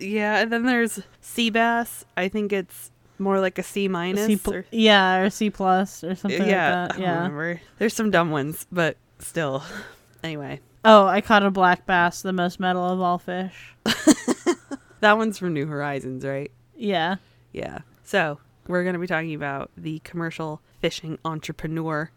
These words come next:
Speaker 1: Carlos Rafael. He was born in nineteen fifty-two on the Azores Islands off the coast of Portugal. Um, when he was just twelve years old, his family sent him to a monastery. Uh, they were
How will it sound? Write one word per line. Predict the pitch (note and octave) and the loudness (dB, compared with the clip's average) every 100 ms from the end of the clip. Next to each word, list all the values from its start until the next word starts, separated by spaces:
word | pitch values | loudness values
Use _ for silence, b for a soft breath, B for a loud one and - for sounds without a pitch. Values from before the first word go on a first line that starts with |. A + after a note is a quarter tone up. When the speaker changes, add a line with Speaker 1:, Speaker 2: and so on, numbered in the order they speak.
| _ _ | _ _
Speaker 1:
Carlos | - G#3+ F#3 E3 D#3 | -4 -2 0 -2 -4
Rafael. | D#3 D3 - D3 C#3+ C#3+ F#3 - _ _ | -4 -4 -4 -4 -4 -4 -6 -10 _ _
He | G#3+ | -4
was | G3 D#3 | -4 -4
born | D#3 D#3+ D#3+ G3 A#3 _ | -6 -4 -4 -4 -8 _
in | D#3+ D3+ | -8 -6
nineteen | D#3 - D3 D3 | -8 -6 -4 -4
fifty-two | - D#3+ - D#3+ D3 D#3 E3+ A#3 - _ | -4 -8 -6 -8 -6 -4 -4 -4 -10 _
on | - E3 | -6 -4
the | - | -4
Azores | D#3 D#3+ E3+ E3+ E3 | -6 -6 -4 -2 -2
Islands | D#3 D#3+ D#3 D3+ D#3+ - | -4 -4 -6 -6 -8 -6
off | D3+ - | -6 -6
the | C#3 D3 | -8 -8
coast | - D3 - | -6 -8 -6
of | C#3+ - - | -10 -12 -14
Portugal. | - F#3 - D3+ D#3 - _ _ | -8 -6 -4 -4 -4 -8 _ _
Um, | D#3+ D#3 D3+ D3+ b b b | -8 -6 -6 -8 b b b
when | - | 4
he | A3+ E4+ | 6 6
was | F#4+ | 2
just | A3 - | -2 -6
twelve | - G#3 G3+ F#3+ | -4 2 2 2
years | F#3+ F3 D#3+ | 2 0 0
old, | D#3 D#3 G3 | -2 -2 -4
his | - F#3 F3 | -4 -4 -4
family | G3 F3+ F3 E3 | -2 -2 -2 -4
sent | - F3 E3+ | -6 -6 -4
him | E3 D#3+ | -6 -4
to | E3 | -4
a | D3 | -4
monastery. | C#3 C#3 E3 G3 A#3+ A#3+ C#4 E4 _ _ - | -6 -6 -6 -6 -6 -4 -6 -8 _ _ -6
Uh, | D#3+ D#3 D3 C#3+ - - | -4 -4 -4 -6 -12 -8
they | E3+ F3 | -2 -2
were | F3 E3 D#3 - | 0 -2 -2 -6